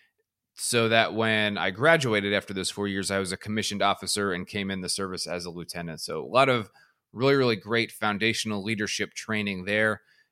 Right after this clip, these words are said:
And then kind of throughout my military career and my, uh, actually was in the civilian world for a while, my professional career in leadership, just, I, I've had the opportunity to be around some of the, I would argue, best leaders in the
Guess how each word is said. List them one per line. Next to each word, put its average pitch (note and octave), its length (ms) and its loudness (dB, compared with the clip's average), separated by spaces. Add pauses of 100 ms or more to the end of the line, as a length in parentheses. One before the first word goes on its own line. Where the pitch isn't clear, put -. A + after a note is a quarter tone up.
(100)
And G2+ 200 -4
then G2 400 0 (160)
kind A2 120 0
of F#2+ 60 -6
throughout A2 280 2
my G#2+ 120 2
military A2+ 500 0
career A2 580 0
and F#2+ 400 -4 (540)
my, G2 340 2
uh, F#2+ 40 4
actually G2 580 0 (100)
was G2 220 -4
in G2 100 -4
the F#2+ 60 -6
civilian C#3 320 2
world G#2+ 200 4
for G2+ 120 0
a F#2+ 40 2
while, F#2+ 400 4
my G2 120 -4
professional G#2+ 540 -2
career G#2 380 -2
in G2 80 -2
leadership, G2+ 520 -2 (1160)
just, - 180 -10
I, G#2+ 240 4
I've G2+ 260 -4
had G#2+ 280 2
the G#2+ 200 0
opportunity A2+ 500 2
to A2 80 -2
be G#2+ 180 -2
around G#2+ 220 0
some G#2+ 180 -2
of F#2+ 120 -8
the, F#2 260 -6 (360)
I G2+ 120 2
would G#2+ 100 0
argue, G#2+ 280 0
best A#2 340 2
leaders A2+ 520 0
in G2+ 340 -2
the F2+ 380 -2